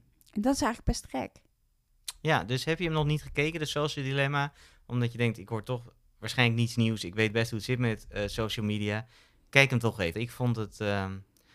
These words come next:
Speaker 2: toch wel interessant en ook dat ik de vraag stelde van, "Ja, als ik, ik weet dit inderdaad allemaal al, maar waarom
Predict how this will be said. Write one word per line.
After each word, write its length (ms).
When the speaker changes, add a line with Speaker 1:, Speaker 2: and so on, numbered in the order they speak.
Speaker 2:
toch 140
wel 100
interessant 580
en 220
ook 280
dat 140
ik 100
de 60
vraag 260
stelde 220
van, 100
"Ja, 120
als 360
ik, 200
ik 140
weet 220
dit 120
inderdaad 380
allemaal 420
al, 340
maar 480
waarom 580